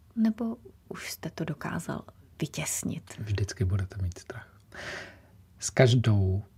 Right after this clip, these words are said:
Speaker 2: teplotou, s každým zabolením břicha, zabolením hlavy, v první řadě radar říká: "Pane Bože." Vždycky.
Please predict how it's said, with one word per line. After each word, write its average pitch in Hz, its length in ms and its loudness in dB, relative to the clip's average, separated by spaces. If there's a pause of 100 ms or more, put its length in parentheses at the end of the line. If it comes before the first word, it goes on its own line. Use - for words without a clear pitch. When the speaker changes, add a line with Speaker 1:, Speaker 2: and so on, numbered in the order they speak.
(160)
Speaker 2:
teplotou, 143 920 6
s - 100 -4
každým 113 960 6
zabolením 113 760 8
břicha, 110 760 4
zabolením 104 560 4
hlavy, 98 520 2 (200)
v - 60 -20 (100)
první 117 340 10
řadě 101 380 6 (400)
radar 107 500 8 (140)
říká: 110 560 0
"Pane 104 220 4
Bože." 92 360 4 (420)
Vždycky. 107 460 4